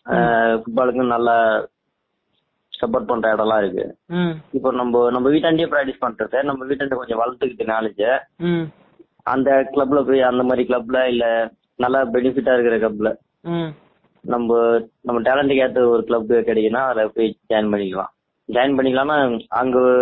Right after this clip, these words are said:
Speaker 1: அவங்களுக்கு தெரியல நம்ம விளையாடிச்சுதான் எப்படி எடுப்பாங்க, நம்ம
Speaker 2: ம்.
Speaker 1: ஓகேனா எடுத்துருவோம் கண்டிப்பா. எடுத்துட்டு அங்க இருந்து வேற,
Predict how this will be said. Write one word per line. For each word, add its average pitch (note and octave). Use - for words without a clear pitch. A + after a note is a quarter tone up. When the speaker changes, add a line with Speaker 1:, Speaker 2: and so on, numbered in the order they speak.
Speaker 1:
அவங்களுக்கு C3+
தெரியல D3
நம்ம A#2+
விளையாடிச்சுதான் B2+
எப்படி A2+
எடுப்பாங்க, G2
நம்ம A#2+
Speaker 2:
ம். A#2
Speaker 1:
ஓகேனா B2
எடுத்துருவோம் A#2
கண்டிப்பா. F#2+
எடுத்துட்டு B2+
அங்க B2+
இருந்து C3
வேற, A2+